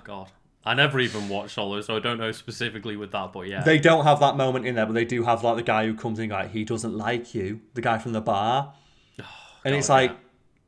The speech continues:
Speaker 2: one of those things that you see on YouTube of references you may have missed. Like, how do I miss it? It's fucking on screen from moment one. It's
Speaker 1: They
Speaker 2: the
Speaker 1: just
Speaker 2: only
Speaker 1: slap
Speaker 2: thi-,
Speaker 1: me in the face with it.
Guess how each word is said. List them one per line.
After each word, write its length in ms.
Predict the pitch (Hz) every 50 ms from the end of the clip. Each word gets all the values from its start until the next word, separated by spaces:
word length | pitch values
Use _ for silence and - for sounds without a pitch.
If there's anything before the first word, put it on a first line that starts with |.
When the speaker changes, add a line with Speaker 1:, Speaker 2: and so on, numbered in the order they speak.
| _
Speaker 2:
one 180 | - 127 143 147
of 60 | 147
those 100 | 143 143 -
things 120 | 147 127
that 80 | 139 131
you 60 | 117
see 180 | - - 139
on 140 | 127 120 113
YouTube 420 | 104 113 117 123 - - 131 117 110
of 100 | 107 120
references 600 | 160 180 214 - 143 127 113 - 113 110 107 127
you 80 | 127
may 160 | 117 107 101
have 120 | 107 107 117
missed. 160 | 123 110 -
Like, 100 | - -
how 100 | 156 165
do 140 | 151 180 180
I 40 | 175
miss 300 | 170 165 175 175 175 -
it? 60 | 123 120
It's 120 | 127 -
fucking 360 | - - 170 - - 170 175 -
on 240 | 160 147 147 151 151
screen 500 | 147 - - - 160 151 147 143 139 127
from 300 | - - 139 135 131 131
moment 380 | 135 131 131 127 123 117 117 117
one. 280 | 113 113 110 101 - - - - - - -
It's 140 | 170 165
Speaker 1:
They 120 | 135 165 190
Speaker 2:
the 40 | -
Speaker 1:
just 100 | - 170 170 175 180 190
Speaker 2:
only 120 | 185 180
Speaker 1:
slap 200 | 139 147 156 -
Speaker 2:
thi-, 60 | 156 156
Speaker 1:
me 120 | 147 139
in 120 | 135 127
the 80 | 135 135
face 360 | 139 139 120 127 135 135 139
with 160 | 135 127 110
it. 240 | 110 104 98 92 90